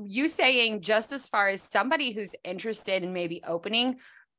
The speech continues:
but not really sure where to start. So one, I think you saying just going to, like, a resort like that where you're literally not engaging with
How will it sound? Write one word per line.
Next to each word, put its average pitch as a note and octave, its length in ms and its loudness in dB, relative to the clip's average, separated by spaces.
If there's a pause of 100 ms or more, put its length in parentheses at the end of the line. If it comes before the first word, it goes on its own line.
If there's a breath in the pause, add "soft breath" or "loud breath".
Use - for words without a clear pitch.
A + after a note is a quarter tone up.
but G#3+ 180 4
not G#3 260 4
really B3+ 200 2
sure A#3 260 0
where G3 300 0
to A3+ 160 -8
start. G#3 480 2
So A#3+ 160 0
one, A3+ 320 4
I B3 80 2
think B3+ 240 -2
you G#3+ 100 -6
saying G#3+ 440 4
just A#3 200 -2
going B3+ 280 2
to, C4+ 160 -4
like, A3 180 0
a A3 40 -2
resort G#3+ 440 0
like G3+ 180 0
that G3 300 4
where F#3+ 100 0
you're G#3 300 -2
literally A#3+ 400 -2
not G3+ 280 2
engaging F#3+ 640 -8
with F#3+ 220 -6